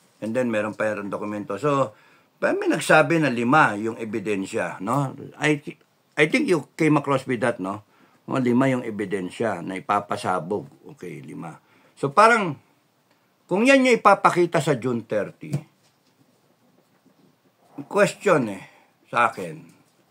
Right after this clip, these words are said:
yung pinapanood ko kanina, I want to be brutally frank, no? Ah, A F P, makinig din kayo. A F P, P N P. I want to be, tsaka lahat na retired. I want to be brutally frank.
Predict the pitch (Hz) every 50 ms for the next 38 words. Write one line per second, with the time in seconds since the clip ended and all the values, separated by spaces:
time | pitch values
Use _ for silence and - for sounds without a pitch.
0 | _ _ _ _ _ - 127 131 131 127 165 151 151 147 143 - 143 135 131 127
1 | 107 - 127 107 117 113 113 107 101 95 101 123 139 147 147 143 143 143 135 117
2 | 135 131 123 101 101 131 143 143 - 143 127 131 123 - - 151 160 131 110 -
3 | - 101 98 98 107 107 - _ _ _ _ _ _ _ - - - - _ _
4 | _ _ _ _ _ _ - 90 87 85 85 - - 143 160 175 170 - 185 170
5 | 156 139 147 156 156 151 131 123 151 143 139 147 143 139 127 113 101 80 - -
6 | - - - 127 131 131 - - 139 131 135 127 117 110 110 104 - - 90 87
7 | 82 - - - 120 135 139 127 - 135 120 120 120 107 - 143 147 170 165 170
8 | 175 165 170 165 165 160 151 139 127 110 - - - _ _ _ _ _ _ _
9 | _ _ _ _ _ - - 147 170 175 175 185 175 175 156 127 123 131 147 151
10 | - 147 131 127 127 113 - - 98 95 92 85 - -